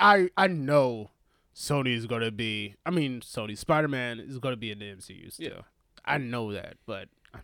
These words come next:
Speaker 1: nervous. <laughs>
Speaker 2: I'm not.
Speaker 1: I'm nervous.
Speaker 2: Even if, so we may go through, we may even cycle through a year of no Spider-Man in the M C U.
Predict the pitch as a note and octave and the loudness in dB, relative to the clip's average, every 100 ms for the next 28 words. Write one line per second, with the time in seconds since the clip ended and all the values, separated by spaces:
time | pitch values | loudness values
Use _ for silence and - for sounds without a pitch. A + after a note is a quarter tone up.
0 | - F#2 F#2 F#2+ F2+ A2 A3+ G#3 D#3 F2+ | -18 -20 -18 -18 -20 -20 -8 -4 -2 -4
1 | F2 C2+ A#1 - - A2 G2+ F#2+ F#2+ G2+ | -14 -16 -20 -20 -18 -18 -14 -14 -14 -16
2 | G2+ F#2 - _ - D#3+ E3+ F3 C#3+ - | -18 -20 -20 _ -10 -8 -6 -6 -8 -14
3 | - G#2+ _ - - D3 C3 C3+ C#3+ C3+ | -20 -20 _ -16 -10 -4 -2 -2 -4 -4
4 | C3 C3 B2+ C3+ B2 A#2 C#3 E3+ F3+ D#3 | -4 -4 -4 -6 -6 -6 -4 -4 -2 -4
5 | C3 A#2 - C3+ B2+ B2 A#2 B2 G#2 G2+ | -4 -6 -6 -4 -4 -6 -6 -6 -6 -4
6 | B2+ A#2 F#2+ - _ _ _ _ _ _ | -2 -2 -4 -10 _ _ _ _ _ _
7 | _ _ _ - A#2 G#2 A2 G#2+ G#2+ G#2+ | _ _ _ -6 -4 -4 -6 -6 -6 -8
8 | G#2+ G2 G2 G2 - G2+ G2 F#2+ | -8 -12 -14 -16 -16 -14 -12 -10